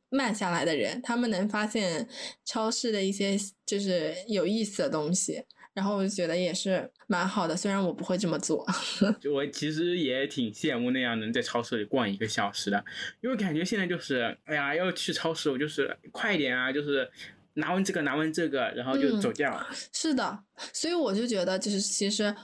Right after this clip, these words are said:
Speaker 1: 逛超市的话，就是一个，就是和朋友或者和你自己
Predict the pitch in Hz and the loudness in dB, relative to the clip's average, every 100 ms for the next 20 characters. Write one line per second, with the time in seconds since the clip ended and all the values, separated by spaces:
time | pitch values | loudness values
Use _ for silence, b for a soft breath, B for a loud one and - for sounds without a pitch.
0 | B 311 262 220 240 220 226 - 208 190 | B 0 0 0 0 0 0 0 0 0
1 | 196 190 - 294 254 - 208 190 226 190 | -2 -2 0 0 0 0 0 0 0 0
2 | - B B 233 220 196 - _ - 208 | -2 B B 0 2 0 -4 _ 0 2
3 | 214 202 170 185 214 196 - b b - | 2 0 0 0 0 0 -4 b b -2
4 | 233 196 190 208 220 185 - 240 208 175 | 0 0 -2 0 0 0 -2 0 0 0
5 | 147 | 0